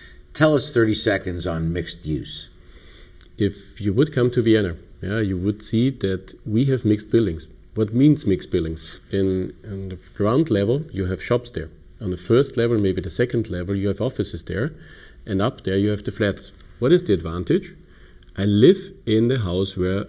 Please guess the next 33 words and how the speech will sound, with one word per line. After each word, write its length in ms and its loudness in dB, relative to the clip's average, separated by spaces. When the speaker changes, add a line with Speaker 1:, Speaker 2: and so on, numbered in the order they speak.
Speaker 2:
my 380 -2
office 320 0
is. 260 -8
I 100 -2
don't 220 0
have 220 -2
to 80 -10
drive, 440 0
as 220 -6
you 80 2
said, 360 0
two 240 6
hours, 520 2
one 180 4
hour 160 6
in 60 6
the 40 6
morning, 380 4
one 160 4
hour 200 4
back 260 2
in 100 2
the 60 4
evening. 280 2
It 160 0
would 200 6
help 280 2
us 160 2
with 140 0
all 100 4
the 80 4
traffic 400 -2
problems. 400 -6